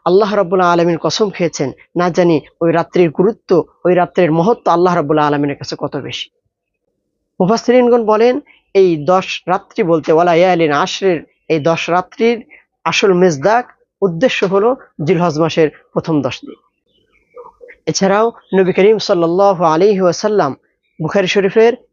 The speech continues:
সাতশত ঊনসত্তর নম্বর হাদিসের মধ্যে বলেছেন, আন ইবনে আব্বাস রাদিয়াল্লাহু তাআলা আনহু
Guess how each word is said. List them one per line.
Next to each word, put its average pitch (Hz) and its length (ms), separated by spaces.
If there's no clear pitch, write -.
সাতশত 214 840
ঊনসত্তর 262 400
নম্বর 165 200
হাদিসের 160 420
মধ্যে 160 240
বলেছেন, 147 480
আন 185 60
ইবনে 185 180
আব্বাস 180 440
রাদিয়াল্লাহু 180 600
তাআলা 160 380
আনহু 165 460